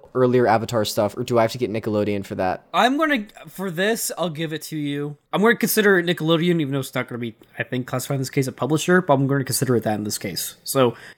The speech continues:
Speaker 2: you have O G Avatar, which is a huge
Speaker 1: Okay.
Speaker 2: thing.
Speaker 1: Cool. Then I'm gonna choose Laika. I think that's how you pronounce it.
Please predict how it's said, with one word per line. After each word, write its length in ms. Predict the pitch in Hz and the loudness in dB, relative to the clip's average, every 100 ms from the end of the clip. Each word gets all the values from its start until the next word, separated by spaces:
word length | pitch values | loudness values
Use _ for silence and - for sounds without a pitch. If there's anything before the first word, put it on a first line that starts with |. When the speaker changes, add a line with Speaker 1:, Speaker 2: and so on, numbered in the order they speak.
| 156 | -10
Speaker 2:
you 100 | 175 | -2
have 240 | 180 180 | 0 0
O 120 | 170 | -2
G 180 | 147 156 | -2 -2
Avatar, 560 | 139 120 - 104 92 - | -4 -6 -14 -16 -18 -18
which 180 | 120 135 | -18 -14
is 60 | |
a 40 | 123 | -8
huge 100 | 147 | 0
Speaker 1:
Okay. 260 | 165 165 | 2 2
Speaker 2:
thing. 180 | 165 101 _ _ _ _ _ | -2 -12 _ _ _ _ _
Speaker 1:
Cool. 340 | - 143 113 _ _ _ _ _ - | -2 -2 -2 _ _ _ _ _ -6
Then 120 | 135 | 0
I'm 180 | 143 175 | 2 2
gonna 180 | 208 190 | 0 -2
choose 720 | - 175 165 156 147 - - _ _ 113 | -2 0 0 0 -4 -8 -12 _ _ 0
Laika. 480 | 135 139 127 95 - _ _ | 2 2 0 -4 -8 _ _
I 60 | 117 | -6
think 140 | 135 | -2
that's 140 | 127 117 | -2 -2
how 40 | |
you 40 | |
pronounce 380 | 117 110 101 98 | -4 -2 -2 -2
it. 180 | 104 80 | -6 -6